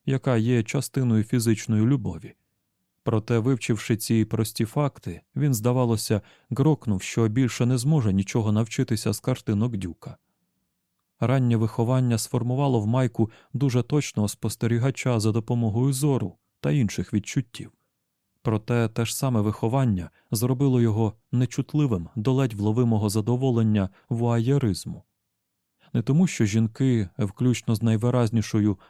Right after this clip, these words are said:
Патрицією Пайвонські, не збуджували його сексуально, а тому, що причиною цьому було не їх споглядання.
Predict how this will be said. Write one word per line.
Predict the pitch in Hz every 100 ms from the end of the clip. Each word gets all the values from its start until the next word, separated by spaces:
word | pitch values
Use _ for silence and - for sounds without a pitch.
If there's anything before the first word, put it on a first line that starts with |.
| _
Патрицією | 123 - 123 113 - 110
Пайвонські, | 127 143 123 87 80 - - _ _ _ _
не | 135
збуджували | 123 143 160 107 98 92
його | 98 101
сексуально, | - 107 - 135 117 80 76 - _ _ _ _ _ _
а | 113
тому, | 117 127 139
що | - - 113
причиною | 123 127 - 151 131
цьому | 113 - 127 127 113 _ _
було | 113 127 131 110 -
не | 131
їх | 127 123
споглядання. | - - 110 120 131 139 90 80 -